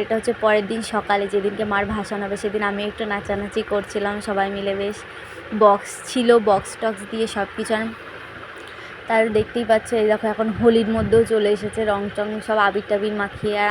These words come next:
আমি তো পুরো ভূত হয়ে গিয়েছিলাম, দেখতেই পাচ্ছ। হুম, আমাকে দেখার মতো কোনো কিছু নেই। আর এই যে একটা ইয়েলো মাংকি, এটা হচ্ছে আমার একটা কাকি, <laughs> কি বলবো। আর মানে আমি আর আমার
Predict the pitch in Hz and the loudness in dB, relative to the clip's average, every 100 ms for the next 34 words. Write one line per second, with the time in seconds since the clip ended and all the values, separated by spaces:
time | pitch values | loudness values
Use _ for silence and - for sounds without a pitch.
0 | 208 208 220 247 233 247 196 - 220 233 | 2 0 -2 -2 0 -2 -2 -4 -4 2
1 | 226 208 208 196 214 208 226 - - - | 2 4 0 0 -2 -2 -4 -10 -16 -16
2 | - - 202 214 - 220 214 208 - 220 | -16 0 2 2 0 -4 -2 -4 -4 -8
3 | 247 - - - - - - - - 262 | -8 -12 -16 -16 -16 -16 -16 -12 2 4
4 | 226 190 - - 220 220 220 220 - - | 4 2 -2 0 0 0 -2 -4 -14 -2
5 | 233 196 196 208 208 214 214 208 208 208 | 0 2 0 -2 -4 -2 -2 0 -2 -2
6 | 214 220 214 214 208 214 220 214 - 214 | -2 -2 -2 2 2 4 2 2 2 2
7 | 214 - - - - 240 240 240 233 214 | 2 -12 -14 -10 2 8 10 8 6 4
8 | 220 226 214 - 220 214 208 208 208 - | 4 0 2 2 -2 -2 -2 -2 -4 -2
9 | 196 - 240 294 - - - - - - | -4 -4 -10 -10 -14 -2 0 0 -2 -4
10 | - - - - 277 202 208 202 196 226 | -10 -10 -10 -2 0 0 0 0 -2 -4
11 | 214 196 214 - - - - - - - | -2 -4 -6 -14 -14 -14 -14 -6 -6 -6
12 | - - - - - - - - - - | -12 -14 -12 -14 -14 -16 -16 -16 -16 -10
13 | 214 214 202 214 247 240 247 247 | -6 -2 0 0 -2 -2 -2 -2